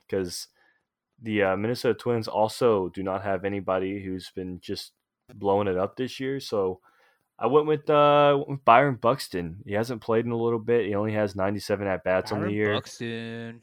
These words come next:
Speaker 1: <laughs> Yeah, but, uh, he's got, uh, nine home runs. He's got five stolen bases. He's still hitting three seventy with a four oh eight on base percentage. But like I said, he's still only at ninety-seven at-bats this year, but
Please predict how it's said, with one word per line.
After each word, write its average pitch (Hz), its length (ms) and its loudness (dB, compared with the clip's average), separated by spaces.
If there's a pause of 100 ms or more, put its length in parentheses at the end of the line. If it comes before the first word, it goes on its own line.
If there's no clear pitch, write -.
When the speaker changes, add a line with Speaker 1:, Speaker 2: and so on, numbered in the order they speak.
Speaker 1:
<laughs> - 100 -20
Yeah, 98 800 2 (120)
but, 101 200 2
uh, 90 300 4 (560)
he's 107 160 -6
got, 110 240 8
uh, 98 200 6
nine 110 300 4
home 120 260 0
runs. 113 720 0
He's 95 160 -12
got 95 220 0
five 104 300 6
stolen 104 280 -2
bases. 98 600 -2
He's - 280 -12 (100)
still 117 180 2
hitting 107 220 0
three 113 200 -2
seventy 104 500 -2
with 95 140 -4
a 87 60 -10
four 98 320 2
oh 95 40 4
eight 95 100 0
on 92 140 0
base 95 200 -2
percentage. 98 380 -6
But 92 60 -2
like 95 160 0
I 98 40 2
said, 92 420 -2 (520)
he's 110 140 -6
still 110 160 2
only 104 220 6
at 92 160 2
ninety-seven 95 500 -2
at-bats 90 400 -2
this 92 240 -6
year, 90 160 -2
but 82 260 -6